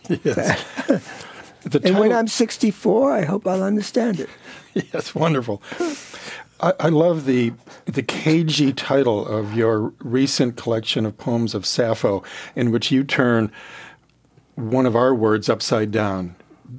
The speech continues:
Speaker 1: Bittersweet is an expression we tend to
Speaker 2: Yeah,
Speaker 1: use,
Speaker 2: yeah,
Speaker 1: but
Speaker 2: yeah.
Speaker 1: you describe her work as sweet bitter, because that was the original Greek word,
Speaker 2: Yes,
Speaker 1: right?
Speaker 2: yes, yes.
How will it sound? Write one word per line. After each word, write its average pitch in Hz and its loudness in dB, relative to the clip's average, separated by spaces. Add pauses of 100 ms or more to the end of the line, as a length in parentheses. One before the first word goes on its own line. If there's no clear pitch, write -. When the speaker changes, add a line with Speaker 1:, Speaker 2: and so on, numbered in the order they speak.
(180)
Speaker 1:
Bittersweet 120 2
is 95 -2
an 101 -8
expression 101 -6
we 95 -6
tend - -2
to 98 -4
Speaker 2:
Yeah, 98 -6 (120)
Speaker 1:
use, 107 0
Speaker 2:
yeah, 80 -4
Speaker 1:
but 110 -2
Speaker 2:
yeah. - -2
Speaker 1:
you 160 2
describe 117 2
her 151 2
work 120 2
as 101 -2
sweet 117 0
bitter, 101 0 (300)
because 107 -2
that 127 2
was 110 0
the 110 2
original 113 0
Greek 95 -8
word, 104 2
Speaker 2:
Yes, 180 -2
Speaker 1:
right? 190 0
Speaker 2:
yes, 202 0
yes. - -4